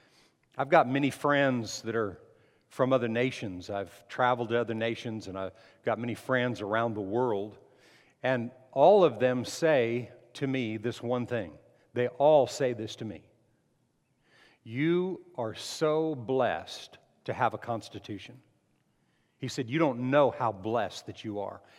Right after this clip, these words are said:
And most people in this country today, I would have to say, don't even realize what that means. They have no clue what it means.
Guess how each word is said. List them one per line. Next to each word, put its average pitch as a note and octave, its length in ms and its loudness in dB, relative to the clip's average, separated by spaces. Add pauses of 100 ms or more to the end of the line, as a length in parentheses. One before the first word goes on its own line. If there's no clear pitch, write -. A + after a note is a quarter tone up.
(100)
And A#2+ 120 -2
most C#3 400 4
people G3 340 0
in G#2+ 100 -2
this D3+ 180 -2
country G#3 380 2
today, A3 400 2 (400)
I C3 80 4
would D#3 100 4
have E3+ 200 4
to D#3 100 -6
say, F#3 300 -4 (440)
don't D#3 200 4
even B2 340 -2
realize G2+ 760 4
what A#2 240 0
that G2+ 180 -2
means. - 520 -12 (1400)
They C3+ 140 4
have C3 120 4
no B2+ 140 0
clue C3 260 0
what F#2 140 -6
it F2 80 -12
means. - 380 -16